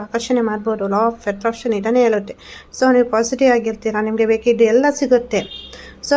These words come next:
ನೀವು ನೆಗೆಟಿವ್ ಆಗಿ "ಇಲ್ಲ, ಸಿಗಲ್ಲ, ಬರಲ್ಲ, ಅವ್ರು ಇಲ್ಲ, ನನ್ನ ಲೈಫ್ ಇಷ್ಟೇ,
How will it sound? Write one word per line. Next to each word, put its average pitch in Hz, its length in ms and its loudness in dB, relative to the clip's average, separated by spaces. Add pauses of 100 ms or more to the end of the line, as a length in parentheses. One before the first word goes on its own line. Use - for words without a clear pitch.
ನೀವು 262 180 6
ನೆಗೆಟಿವ್ 254 380 4
ಆಗಿ 226 200 0
"ಇಲ್ಲ, 226 120 0 (180)
ಸಿಗಲ್ಲ, 226 360 0 (180)
ಬರಲ್ಲ, 220 300 2 (100)
ಅವ್ರು 214 240 0
ಇಲ್ಲ, 233 140 2 (140)
ನನ್ನ 208 200 -4
ಲೈಫ್ 220 240 -8
ಇಷ್ಟೇ, - 240 -4